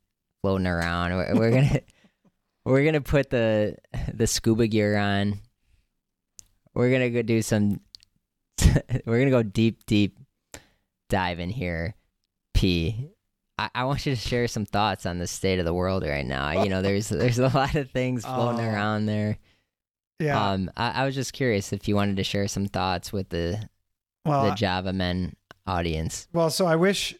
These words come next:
Speaker 2: that Jamie the robot was on the podcast,
Speaker 1: <laughs> The
Speaker 2: 'cause
Speaker 1: ro-
Speaker 2: Jamie, Jamie can only think via the Occam's razor. Like, it,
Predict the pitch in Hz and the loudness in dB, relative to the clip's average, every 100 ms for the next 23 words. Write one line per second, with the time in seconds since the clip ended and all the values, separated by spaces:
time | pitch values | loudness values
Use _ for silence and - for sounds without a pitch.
0 | _ 156 156 147 - - _ 131 147 151 | _ -2 0 0 -4 -14 _ 0 2 4
1 | 151 143 135 131 - 143 139 135 139 139 | 4 2 2 -2 -8 -2 0 2 2 2
2 | 143 143 135 147 151 - 151 - 160 160 | 0 -2 0 0 2 2 0 2 2 4
3 | 147 - - 175 170 185 - - 170 185 | 4 2 2 2 4 2 -2 0 4 4
4 | 190 170 165 160 139 156 147 131 - _ | 4 2 4 2 2 2 2 -2 -12 _
5 | _ _ _ _ - - _ _ _ 165 | _ _ _ _ -10 -10 _ _ _ -4
6 | 139 160 160 147 143 123 147 147 147 135 | 0 2 2 0 -2 -2 -2 -2 -4 -6
7 | 123 135 131 127 123 123 - - | -2 -2 0 -2 -4 -4 -6 -10